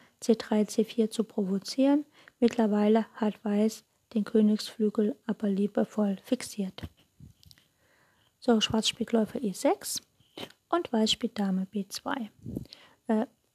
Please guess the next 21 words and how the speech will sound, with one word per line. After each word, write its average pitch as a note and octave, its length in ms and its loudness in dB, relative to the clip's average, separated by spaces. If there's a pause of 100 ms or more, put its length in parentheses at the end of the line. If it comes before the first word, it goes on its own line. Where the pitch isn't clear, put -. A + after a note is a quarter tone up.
(120)
Weiß A#3 320 0
kann A3+ 220 4
sich A3+ 220 -2
natürlich G#3 320 0
erlauben, G#3 480 0
die G3+ 280 0 (440)
Damen G#3 320 2
zu - 160 -14
tauschen, C4+ 500 2
einerseits A3+ 680 4
um G#3+ 120 0
seinen G3 200 -4
Doppelbau G3+ 440 -4
auf F#3+ 120 -8
der - 140 -8
Ziellinie G3 540 -4 (120)
loszuwerden. F#3+ 580 -4 (480)
Es - 120 -8
folgt - 380 -2
A G3 100 -4
fünf E4 460 -2